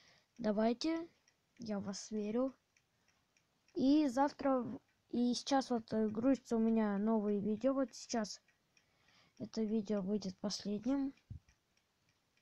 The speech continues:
Последним. И вот здесь вот у меня еще старые заметки. Вот.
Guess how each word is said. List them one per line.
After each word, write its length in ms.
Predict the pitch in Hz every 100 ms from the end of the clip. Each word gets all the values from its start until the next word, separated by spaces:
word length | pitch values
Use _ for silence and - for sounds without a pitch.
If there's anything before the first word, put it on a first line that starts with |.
| _ _ _ _ _
Последним. 840 | - 196 - 185 185 - 247 285 294 _ _ _ - _ _ _ _ _ _ _ _ _ _ _ _ -
И 80 | 254
вот 100 | 254
здесь 240 | 254 247 -
вот 80 | 240
у 40 |
меня 200 | 233 233
еще 200 | 220 220
старые 460 | - - 220 208 190
заметки. 600 | 196 226 302 - - 190 _ - - - - - - - - _ _ -
Вот. 340 | - - -